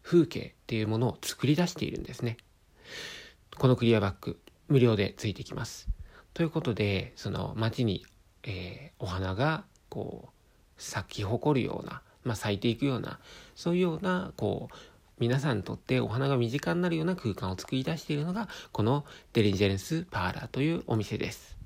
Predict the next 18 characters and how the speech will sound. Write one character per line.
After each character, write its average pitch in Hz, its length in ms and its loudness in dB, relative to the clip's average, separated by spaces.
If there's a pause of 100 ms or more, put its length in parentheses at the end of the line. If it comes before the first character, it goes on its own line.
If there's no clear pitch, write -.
(800)
こ - 120 -14
こ 202 100 10
で、 196 400 6 (160)
え 110 280 4
ー、 - 120 -6
お - 80 -2
店 110 200 2
の 104 120 2
店 139 160 4
員 139 80 4
さ 139 160 2
ん 135 60 2
に、 139 160 0
ま 143 100 0
あ、 113 40 -4
丁 110 200 2
寧 95 180 -2
に、 170 320 2